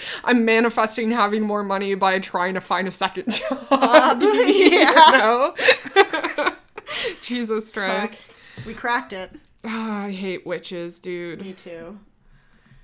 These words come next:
Speaker 1: All right.
Speaker 2: Got a tweet?
Speaker 1: I do. From friend of the pod,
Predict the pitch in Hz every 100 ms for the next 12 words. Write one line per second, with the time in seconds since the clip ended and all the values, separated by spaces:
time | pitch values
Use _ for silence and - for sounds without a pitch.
0 | _ _ _ 202 190 185 185 185 202 185
1 | 190 185 202 247 262 _ _ _ 185 185
2 | 190 190 285 330 262 254 254 254 262 262
3 | _ _ - 190 175 180 190 - _ _
4 | - 190 175 175 196 196 170 165 170 175
5 | 180